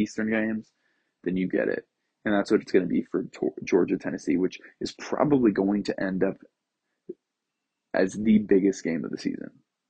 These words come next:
And whoever wins this game controls the S E C East. And it's interesting because not even typically,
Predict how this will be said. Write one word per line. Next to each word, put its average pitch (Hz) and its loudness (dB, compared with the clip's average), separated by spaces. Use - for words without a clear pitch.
And 107 2
whoever 107 4
wins 101 2
this 110 6
game 104 4
controls 92 0
the 92 2
S 82 -2
E - -2
C - -6
East. - -8
And 104 2
it's - 0
interesting 120 2
because 110 2
not 131 2
even 175 2
typically, 120 4